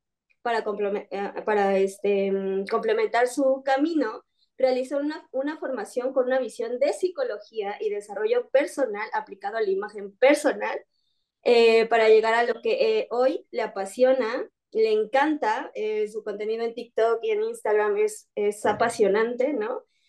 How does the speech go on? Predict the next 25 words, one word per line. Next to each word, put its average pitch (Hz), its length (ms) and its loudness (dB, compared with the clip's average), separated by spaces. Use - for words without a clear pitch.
Y 370 320 4
pues, 285 320 0
eh, 226 840 0
se 240 120 -4
volvió, 247 580 -2
se - 160 -8
convirtió 214 580 -4
y 233 60 -2
se 240 120 -2
transformó 208 720 -2
en 269 340 2
consultora 220 800 -2
en 202 140 -4
imagen 202 460 -8
sistémica. - 800 -2
Entonces, 262 520 6
después 285 340 2
de 440 160 4
toda 311 240 6
esta 294 240 4
currícula, 247 640 4
bienvenida, 247 800 -2
Fer, 277 280 -2
¿cómo 247 240 0
estás? - 540 -6